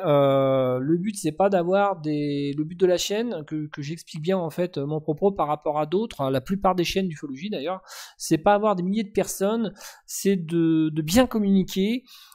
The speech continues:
de bien rationaliser en fait tout simplement, euh, cette étude, de donner, euh, les meilleures informations possibles, tout en prenant en fait un certain recul,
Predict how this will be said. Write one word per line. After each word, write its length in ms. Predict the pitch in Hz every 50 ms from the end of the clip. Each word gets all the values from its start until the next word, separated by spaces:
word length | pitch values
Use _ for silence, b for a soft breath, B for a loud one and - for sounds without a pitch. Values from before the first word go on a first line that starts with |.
| B B -
de 240 | - 151 147 151 160
bien 200 | 151 156 190 208
rationaliser 920 | 202 185 208 226 214 - 233 220 208 202 196 190 170 156 190 220 247 269
en 140 | 254 196 165
fait 220 | - 180 202 208 -
tout 120 | - 175
simplement, 840 | - - 190 170 - 180 180 185 190 190 190 185 180 165 151 151 147
euh, 180 | 139 139 139 139
cette 300 | 143 - - 165 165 -
étude, 460 | 143 143 - - 214 240 254 262 180 B B B B B B B B -
de 320 | 185 156 151 151 180 202 208
donner, 640 | 175 180 196 196 202 202 214 214 208 190 147 175
euh, 200 | 175 156 151 151
les 120 | 147 160 165
meilleures 320 | 180 185 196 196 185 175
informations 460 | 180 170 - 180 170 170 - - 180
possibles, 600 | 156 - 160 147 - - 214 220 240 254 233 190 - _
tout 280 | - 254 247 - - -
en 200 | 196 185 180 175
prenant 640 | - - - - 208 214 214 220 220 220 202 151 165
en 100 | 175 165
fait 340 | 165 - 196 202 208 208 -
un 120 | 170 156
certain 440 | - - 185 165 - - 175 165 147 135 147
recul, 560 | 165 180 170 - - 220 240 262 247 208 170